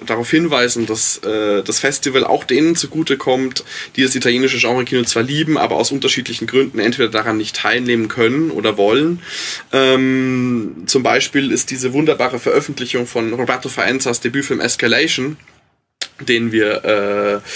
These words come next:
zweitausendfünfzehn beim Terza Visione gezeigt haben, äh, nicht unwesentlich darauf zurückzuführen, dass wir ihn gezeigt haben. Also wir möchten auch gerne,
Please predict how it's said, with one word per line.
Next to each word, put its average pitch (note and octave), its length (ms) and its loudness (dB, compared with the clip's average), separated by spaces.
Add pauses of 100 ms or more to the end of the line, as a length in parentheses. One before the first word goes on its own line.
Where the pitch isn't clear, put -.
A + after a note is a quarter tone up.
(320)
zweitausendfünfzehn B2 840 0
beim G2+ 120 -2
Terza A#2 360 -2
Visione A2+ 320 0
gezeigt A2 460 -2
haben, A#2+ 360 0
äh, A#2 240 2
nicht D3 200 0
unwesentlich D3+ 500 0
darauf B2+ 260 -2
zurückzuführen, C#3 560 0
dass C3+ 260 -2
wir A#2+ 60 -4
ihn A#2+ 80 -2
gezeigt C#3 460 -2
haben. G2 180 -8
Also G2+ 140 -2
wir A#2 80 4
möchten C#3 380 2
auch - 200 -4
gerne, A2+ 400 0